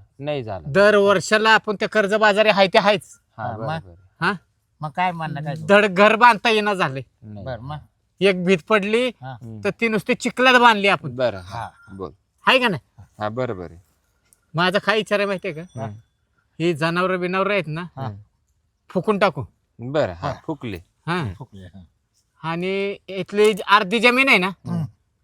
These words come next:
Speaker 2: ती पण फुकून टाकू.
Speaker 1: बरं.
Speaker 3: जमीन ना?
Speaker 2: हा.
Speaker 3: बर.
Speaker 2: आणि मी मस्तपैकी आहे ना,
Speaker 1: हा.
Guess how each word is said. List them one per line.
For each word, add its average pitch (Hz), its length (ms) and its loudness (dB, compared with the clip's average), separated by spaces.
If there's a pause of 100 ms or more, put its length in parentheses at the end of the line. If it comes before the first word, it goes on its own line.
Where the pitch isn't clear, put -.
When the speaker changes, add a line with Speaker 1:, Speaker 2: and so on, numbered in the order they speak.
(100)
Speaker 2:
ती 226 40 0
पण 233 200 -2
फुकून 196 320 -4
टाकू. 147 260 -6 (220)
Speaker 1:
बरं. 127 380 -4 (100)
Speaker 3:
जमीन 156 260 -8
ना? 185 100 -8 (220)
Speaker 2:
हा. 127 260 -4 (280)
Speaker 3:
बर. 160 140 -8 (420)
Speaker 2:
आणि 165 180 -8
मी 190 140 -4
मस्तपैकी 202 600 -4
आहे 196 100 -2
ना, 190 160 -8 (520)
Speaker 1:
हा. 107 80 -18